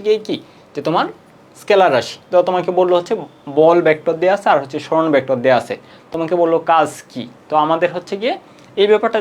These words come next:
জানা থাকতে হবে যে আমাদের দুইটা ভেক্টর যেহেতু দেয়া আছে আর কাজ বের করতে বলছে, কাজ কেমন রাশি, তো আমরা জানি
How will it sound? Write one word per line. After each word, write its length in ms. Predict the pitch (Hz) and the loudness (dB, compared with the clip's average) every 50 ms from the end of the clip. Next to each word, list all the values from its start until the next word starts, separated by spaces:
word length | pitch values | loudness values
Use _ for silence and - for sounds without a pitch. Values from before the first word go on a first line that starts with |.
| 190 196 | 0 0
জানা 140 | 190 190 185 185 | 0 0 0 -2
থাকতে 180 | 175 - - 175 165 | -4 -2 0 0 0
হবে 120 | 165 214 233 233 | 2 0 0 2
যে 60 | 196 156 143 | 0 0 2
আমাদের 220 | 143 147 151 160 151 165 | 0 -2 -2 -2 -2 -2
দুইটা 180 | 175 170 170 156 156 | 0 0 0 0 0
ভেক্টর 220 | 160 156 - 175 165 | -2 -2 -4 -4 -4
যেহেতু 180 | 175 175 - 180 170 | -4 -4 -4 -2 2
দেয়া 160 | 180 180 175 170 160 | 4 4 4 4 2
আছে 140 | - 220 269 - - - - - - - 139 | 0 -6 -8 -8 -12 -20 -20 -20 -10 -8 -8
আর 60 | 143 151 - 185 | -8 -4 -2 0
কাজ 140 | 175 190 190 185 180 | 0 2 2 2 2
বের 120 | 180 165 - - | 0 2 2 0
করতে 140 | 165 160 160 143 | 0 0 -2 -2
বলছে, 160 | 131 139 143 - - 175 | -4 -6 -8 -2 0 0
কাজ 280 | 180 185 190 190 190 190 - - - | 2 4 2 2 0 -2 -8 -8 -4
কেমন 240 | 175 165 160 160 151 147 131 | -2 0 2 2 2 2 0
রাশি, 200 | 113 - - - - - _ | -2 -2 -4 -10 -18 -16 _
তো 40 | - 156 | -2 -2
আমরা 120 | 156 160 156 175 | -2 0 0 -2
জানি 140 | 175 180 | -2 -2